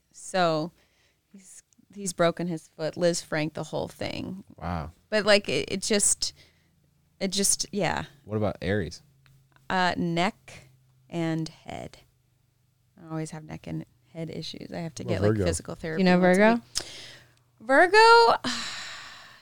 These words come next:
Speaker 1: that one I haven't studied as much.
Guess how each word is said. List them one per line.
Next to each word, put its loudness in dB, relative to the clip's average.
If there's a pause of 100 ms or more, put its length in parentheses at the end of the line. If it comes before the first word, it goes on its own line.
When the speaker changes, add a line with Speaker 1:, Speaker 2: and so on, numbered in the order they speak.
(580)
Speaker 1:
that 4
one 8
I 8
haven't 4
studied 0
as 0
much. -2